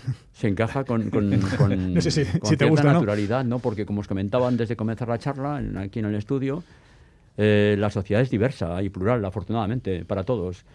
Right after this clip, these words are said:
Speaker 1: Y entonces, cada vez que se suscita un, una obra pública, pues, mm, a, a la vez va acompañado, es inherente el, el discurso variado también, en el que se incorporan también gentes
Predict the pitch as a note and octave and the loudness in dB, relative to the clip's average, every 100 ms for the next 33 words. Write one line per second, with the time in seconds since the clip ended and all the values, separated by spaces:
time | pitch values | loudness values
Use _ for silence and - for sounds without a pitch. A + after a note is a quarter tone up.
0 | - _ _ G#2+ G2+ G2 G#2+ A2+ G#2+ G#2 | -20 _ _ -2 -2 -2 -2 -4 -4 -4
1 | F2+ G2 - G2+ G2 F2+ F2 B2 A#2+ E2+ | -2 -4 -4 -4 -4 -6 -4 -6 -4 -8
2 | E2+ G#2 F#2+ F#2+ G2 A2+ G2+ F#2+ F#2+ C#3+ | -6 -6 -6 -8 -8 -6 -2 -2 -2 0
3 | C#3+ C#3 C#3+ E3+ - G2 - G#2 G2 F#2+ | -2 -2 -4 -4 -2 -4 -4 -8 -4 -4
4 | G2 G2 F#2 E2 - G#2 G2 G2 A2+ C3 | -6 -8 -8 -10 -10 -6 -2 2 2 2
5 | B2 A#2+ G2+ A2+ C3 C#3 C3 C#3+ A2+ C3 | 0 0 0 0 0 0 0 0 2 0
6 | C#3+ C#3 F3 - - - - G#2+ G#2 A2 | -2 -4 -8 -10 -20 -20 -2 0 0 0
7 | G2+ G#2 - A#2 - C3+ D3 C#3 G#2 G2 | -2 -4 -2 -4 -2 -2 2 2 2 -2
8 | F#2 B2+ G2 E2 G2+ C#3+ G#2+ D#2+ F#2 F#2+ | 0 -2 -2 -4 -2 0 -2 -4 -4 -4
9 | G2+ F#2 F#2 F#2+ G#2+ A2 A2+ A2+ B2 B2 | -6 -6 -4 -4 -2 -2 0 -2 -2 -2
10 | G#2+ G#2 A#2+ B2 | -4 -2 -6 -6